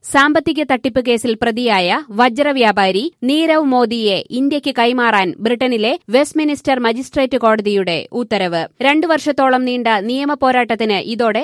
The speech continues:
അവസാനമായേക്കും. പഞ്ചാബ് നാഷണൽ ബാങ്കിൽ നിന്ന് പതിനാലായിരം കോടിയുടെ തട്ടിപ്പാണ് നീരവ് നടത്തിയത്. നീരവിനെതിരെ മതിയായ തെളിവുണ്ടെന്ന് കോടതി വ്യക്തമാക്കി. ഇന്ത്യൻ ജയിൽ സാഹചര്യങ്ങൾ തന്റെ മാനസികാരോഗ്യം വഷളാക്കും എന്നതടക്കമുള്ള നീരവിന്റെ വാദങ്ങൾ കോടതി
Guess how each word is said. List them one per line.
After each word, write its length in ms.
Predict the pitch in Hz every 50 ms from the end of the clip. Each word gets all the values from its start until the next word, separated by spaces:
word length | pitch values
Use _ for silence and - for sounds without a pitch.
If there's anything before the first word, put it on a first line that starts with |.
| - -
അവസാനമായേക്കും. 920 | 220 226 240 226 - 240 220 214 202 185 180 185 180 175 - 202 190 175 - _ _ -
പഞ്ചാബ് 500 | 262 277 294 294 339 330 330 302 302 285
നാഷണൽ 440 | 254 269 262 - 285 285 277 269
ബാങ്കിൽ 360 | 240 233 233 233 233 226 240 240
നിന്ന് 260 | 226 214 208 202 220 311 - _
പതിനാലായിരം 720 | 269 254 262 294 311 320 311 302 302 302 294 294 277 277 269
കോടിയുടെ 440 | 254 247 240 240 247 240 220 226 220
തട്ടിപ്പാണ് 320 | 233 220 220 - 262 - 226 208 196 190 180 185
നീരവ് 420 | 202 208 220 220 214 208 196 233 339 330
നടത്തിയത്. 600 | 247 208 202 196 190 - 208 190 185 175 185 190 180 -
നീരവിനെതിരെ 680 | 262 277 302 330 339 339 330 330 311 285 247 277 269 262
മതിയായ 500 | 247 233 233 240 285 285 285 285 269 247
തെളിവുണ്ടെന്ന് 680 | 226 240 233 233 247 254 254 233 214 202 190 196 185 185
കോടതി 420 | - 214 202 208 202 196 233 339 359 277
വ്യക്തമാക്കി. 680 | 196 190 208 202 - _ 214 196 190 175 170 - - 185 175 - - _ _
ഇന്ത്യൻ 340 | 269 294 311 330 339 381 339 311
ജയിൽ 220 | 262 277 302 330 330
സാഹചര്യങ്ങൾ 640 | - 330 302 285 285 247 269 254 262 254 240 226 214 214 -
തന്റെ 240 | - 247 247 247 262
മാനസികാരോഗ്യം 840 | 240 240 247 269 302 - - 262 285 269 254 247 240 233 247 220 220
വഷളാക്കും 580 | 214 226 - - 277 262 233 214 - 214 202 175 - -
എന്നതടക്കമുള്ള 760 | 214 226 240 233 226 220 220 226 220 - 240 220 190 185 196 - - -
നീരവിന്റെ 540 | 233 247 277 294 294 294 277 285 269 240 226
വാദങ്ങൾ 500 | 220 220 226 233 233 226 220 208 180 175
കോടതി 440 | - - 208 208 208 208 196 240